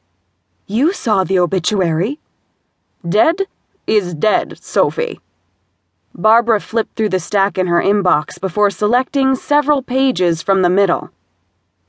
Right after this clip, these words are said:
She tugged a paperclip free and dropped it into a tray as she reclaimed her seat.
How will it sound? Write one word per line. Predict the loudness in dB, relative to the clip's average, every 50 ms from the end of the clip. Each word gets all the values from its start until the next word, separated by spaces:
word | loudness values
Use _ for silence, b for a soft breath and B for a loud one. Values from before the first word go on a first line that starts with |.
| _ -10
She | -4 -4 -2 0
tugged | 2 2 2 4 2 2
a | 0
paperclip | 2 0 0 0 0 -2 -2 0 2 0 0 0 -4
free | -6 -2 0 2 2 2 4 2
and | 2 2 2 0
dropped | 2 2 2 2 2 0 -2
it | -2 -2 -2 -2 -2
into | -2 -2 0 0 0 0
a | 0
tray | -2 -2 0 2 2 2 2 0 -4 -6 -4 -4
as | -4 -2
she | 0 0 0
reclaimed | 0 0 0 0 0 0 2 2 2 0 0
her | -4 -6
seat. | -6 -4 -4 -2 -2 -4 -6 -10 -18